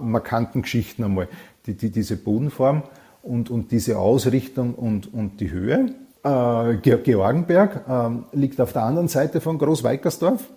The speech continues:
ist jetzt, äh, kom-, komplett anders. Dieser, äh, ein Südhang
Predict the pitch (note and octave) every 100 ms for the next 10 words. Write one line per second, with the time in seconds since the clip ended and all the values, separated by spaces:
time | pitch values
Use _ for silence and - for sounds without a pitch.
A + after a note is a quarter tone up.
0 | _ _ _ _ _ E3 C3 C3 B2 -
1 | B2 A#2 A2 - B2 C3 A#2+ - A2+ G#2+
2 | G2+ A2 A2+ D#3+ F3 C#3 A#2+ A#2 G#2+ A2
3 | G#2 G2 A2+ - E3+ - C#3 C4